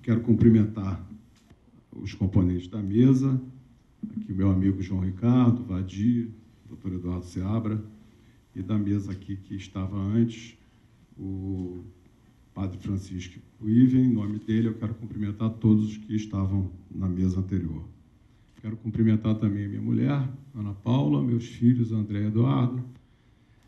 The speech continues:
é, meu enteado Vitor, que não pôde vir, e os meus pequenininhos estão em casa, o Theo, com seis anos, e a Alice, com três.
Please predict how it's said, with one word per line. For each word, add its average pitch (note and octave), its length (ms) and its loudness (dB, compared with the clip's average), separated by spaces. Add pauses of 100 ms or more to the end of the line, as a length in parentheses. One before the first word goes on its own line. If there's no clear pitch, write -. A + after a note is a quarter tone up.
(1040)
é, G2 880 0
meu A2+ 160 6
enteado A2+ 460 -2
Vitor, C3 360 0
que B2 100 -4
não A#2 100 4
pôde A#2+ 340 0
vir, D3+ 460 2
e F3+ 80 -2
os E3 80 2
meus D3+ 240 2
pequenininhos D3+ 640 2
estão D3+ 160 -2
em D3 80 0
casa, C3 440 -2
o C3 60 0
Theo, B2 580 -2
com A#2+ 80 -4
seis B2 360 0
anos, B2 240 0
e B2+ 40 0
a B2+ 40 0
Alice, A#2 320 -2
com C3+ 160 -2
três. C#3 520 -2